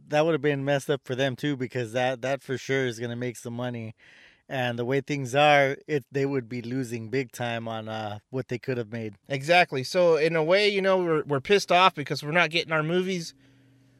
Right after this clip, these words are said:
Speaker 2: But, you know, if they start losing all this money because people aren't going to the theaters, then they're not gonna be making quality movies anymore. It's just gonna come down to it.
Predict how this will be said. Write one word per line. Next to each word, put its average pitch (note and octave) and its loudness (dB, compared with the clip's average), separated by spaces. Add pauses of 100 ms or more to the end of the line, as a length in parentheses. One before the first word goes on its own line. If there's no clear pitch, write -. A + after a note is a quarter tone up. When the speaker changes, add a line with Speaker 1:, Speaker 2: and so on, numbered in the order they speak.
(180)
Speaker 2:
But, D#3 4 (340)
you D#3+ -4
know, E3 4
if D#3 0 (340)
they E3+ 4
start A3 4
losing G3 2
all E3+ 6
this E3+ -4
money E3+ 0 (480)
because C#3+ -4
people G3 -4
aren't E3 0
going E3 0
to D#3 -4
the C3 -8
theaters, F3+ -6
then C#3+ 0
they're D#3 -2
not A3 2
gonna G#3 -4
be F3 -8
making E3+ -4
quality D#3+ 2
movies E3 -4
anymore. A#2+ -4
It's A#2 -10
just D#3+ -8
gonna D3+ -4
come D3 -4
down C3 -2
to F#3+ 0
it. C3 0